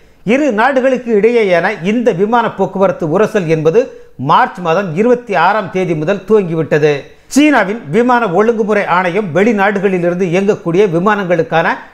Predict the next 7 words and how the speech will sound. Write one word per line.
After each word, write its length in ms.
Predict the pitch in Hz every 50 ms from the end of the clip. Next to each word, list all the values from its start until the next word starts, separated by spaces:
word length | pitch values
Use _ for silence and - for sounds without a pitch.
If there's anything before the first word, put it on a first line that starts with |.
| _ _
கட்டுப்பாட்டை 600 | - 214 214 214 - 233 - - 170 160 - 196 196 185 160
அப்போதுதான் 540 | 175 - - 226 214 170 170 156 185 190 185 147 139
விதிக்க 300 | 180 185 180 185 190 175 -
துவங்கியது. 480 | - 170 170 160 147 160 160 147 160 151 143 127 - - - - - - - -
ஒரு 300 | 139 165 240 285 302 277 240
வாரத்துக்கு 480 | 240 254 262 247 254 - 220 - 247 233 165 190
ஒரு 140 | 220 247 240